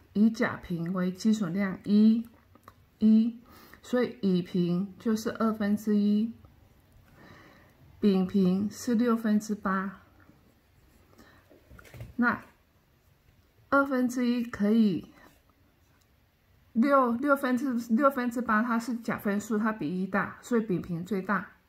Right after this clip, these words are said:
最重的是丙瓶，最轻的是乙瓶，这里二分之一乙，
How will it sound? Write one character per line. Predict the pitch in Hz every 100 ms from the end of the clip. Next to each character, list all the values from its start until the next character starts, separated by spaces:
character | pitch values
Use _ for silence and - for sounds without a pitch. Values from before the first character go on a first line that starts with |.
| _
最 | - 233
重 | 226 233
的 | 196 170
是 | 247
丙 | - 143 -
瓶， | - - - _ - - _ _ - _ _ _ - - _ - _ _ - - -
最 | 254
轻 | 240 233 226
的 | 214 - - _ _ _ _ _ _ _ _ _ _ _ - - - _ _ _ _ _ _ _ _ _ _ _ _ _ _ _
是 | - - 247 226 190 - - _ _ _ _ _ _ _ _ -
乙 | 202 180
瓶， | - 175 170 202 - _ _ _ _ _ _ _ _ _
这 | 233
里 | 220 -
二 | 220
分 | 214 208
之 | 202 202
一 | 202 - - -
乙， | 165 120